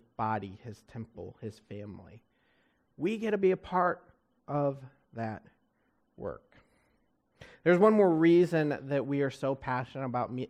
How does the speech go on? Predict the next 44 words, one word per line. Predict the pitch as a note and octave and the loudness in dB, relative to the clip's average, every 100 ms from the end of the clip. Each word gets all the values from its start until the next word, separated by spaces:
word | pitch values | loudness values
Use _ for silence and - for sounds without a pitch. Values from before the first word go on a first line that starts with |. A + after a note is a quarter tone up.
| - | -10
missions | C3+ C#3 - D#3+ E3 - | -6 -6 -4 -6 -6 -6
in | C#3 B2+ | -4 -2
this | C3+ - | -4 -6
text, | - - A3 - - _ - - A#2 | -2 0 0 -4 -20 _ -20 -16 -8
uh, | A#2+ | -2
that | B2+ | 0
I | |
want | B2+ B2+ | 0 -2
to | |
bring | C3 B2 | -4 -4
up | B2 - | -6 -8
to | D3+ | -8
you. | C3+ | -6
There's | A#2 G#2+ - - | -4 -6 -10 -12
millions | A#2 B2+ A#2 G2 A2 | -6 -4 -4 -6 -8
more | A2 | -10
reasons, | F#2 F#2+ G2 F#2 F#2 | -8 -10 -12 -14 -14
but | A#2+ - | -10 -6
in | D3 | -2
this | D3 | -2
text, | - C#3 - | 0 -2 -2
I | C3+ | -4
want | C#3+ | -4
to | C3 | -4
bring | C3 B2+ | -4 -4
out | G#2+ | -4
one | A#2+ C3+ C#3 C#3+ C#3 - - - | -4 -2 0 -2 -6 -14 -20 -10
more | B2 B2+ B2+ | -2 0 0
reason. | C3 B2+ - A2 | 0 -2 -4 -6
So | C#3 | 0
I'm | D3+ | 2
gonna | G3+ F3+ | 4 2
read, | D3+ D#3+ D#3+ E3+ F3 - - - _ _ _ | 4 4 4 4 0 -8 -20 -20 _ _ _
um, | D3 C#3+ C3+ | 2 2 2
from | - D3+ C3+ | 2 0 4
verse | D3+ D3+ D3+ - - - - | 6 6 4 0 -20 -8 4
seven, | E3+ F#3 G#3+ A3 A3 - _ _ | 4 6 4 2 -2 -10 _ _
fifteen | F#3 F#3+ - - F3+ E3+ E3+ | 2 2 0 -2 0 0 -2
through | - D#3+ | -4 -4
seventeen. | D3+ - C#3 C3 A2+ - G#2+ E2+ G2 | -2 0 0 0 -4 -6 -10 -10 -14
So | - B2+ | -6 -6
it | A2 | -2
says | C#3 B2+ | -2 -2
this, | B2 G2+ | -4 -8